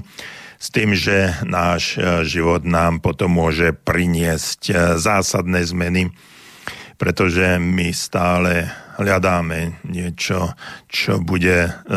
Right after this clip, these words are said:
zvonku, z vonkajšieho prostredia, ktoré nás prinúti k tomu, aby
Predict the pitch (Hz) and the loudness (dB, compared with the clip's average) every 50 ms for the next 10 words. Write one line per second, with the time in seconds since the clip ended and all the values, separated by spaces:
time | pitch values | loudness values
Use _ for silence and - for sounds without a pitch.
0 | 98 92 85 78 87 90 101 101 101 87 - 107 92 87 95 104 101 - 104 98 | 0 0 0 0 2 2 4 4 4 2 2 0 2 2 2 2 2 2 0 0
1 | 90 - - 104 98 92 82 95 95 92 90 87 - - 98 92 90 85 92 90 | 0 0 0 2 2 0 0 0 0 0 0 -2 -2 -2 -2 -2 0 2 2 4
2 | 90 90 90 87 - - - - - - - 123 120 113 104 104 101 92 - - | 4 4 2 0 -4 -10 -18 -18 -14 -4 0 2 2 4 4 4 2 2 0 -4
3 | - 98 92 90 90 90 87 87 - - - - - 107 95 92 90 87 90 90 | -4 -2 -2 -2 0 -2 -2 -4 -4 -8 -8 -6 -6 -4 -2 -2 0 2 2 4
4 | 90 90 82 87 87 85 | 2 2 2 2 0 0